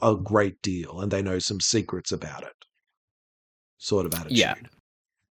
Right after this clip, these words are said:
Speaker 1: Because that way
Speaker 2: No,
Speaker 1: I'm
Speaker 2: I,
Speaker 1: always
Speaker 2: I
Speaker 1: gonna be
Speaker 2: agree.
Speaker 1: giving them information.
Speaker 2: Yeah, I think that's the best way to do it. And I think, um, yeah, degrees of success is the best way to do it. And I don't think it's, like, hard-coded into the rules of five E at least.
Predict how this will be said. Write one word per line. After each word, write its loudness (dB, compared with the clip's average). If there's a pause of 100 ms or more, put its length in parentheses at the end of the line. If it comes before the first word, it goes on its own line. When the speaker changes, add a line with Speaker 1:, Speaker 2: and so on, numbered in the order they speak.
(300)
Speaker 1:
Because 4
that 8
way 6
Speaker 2:
No, 2
Speaker 1:
I'm 4
Speaker 2:
I, 6
Speaker 1:
always 10
Speaker 2:
I 8
Speaker 1:
gonna 8
be 2
Speaker 2:
agree. 0
Speaker 1:
giving 6
them 2
information. 0 (1500)
Speaker 2:
Yeah, 8 (280)
I 0
think 8
that's 10
the 2
best 4
way 4
to 4
do 0
it. 4
And -2
I 2
think, -2 (880)
um, -2
yeah, 12
degrees 6
of -6
success 0
is -4
the -8
best 0
way 2
to -2
do -4
it. -4
And 8
I 12
don't 10
think 6
it's, 2 (800)
like, 6
hard-coded 6
into 2
the 6
rules 6
of 2
five 8
E 4
at 2
least. 2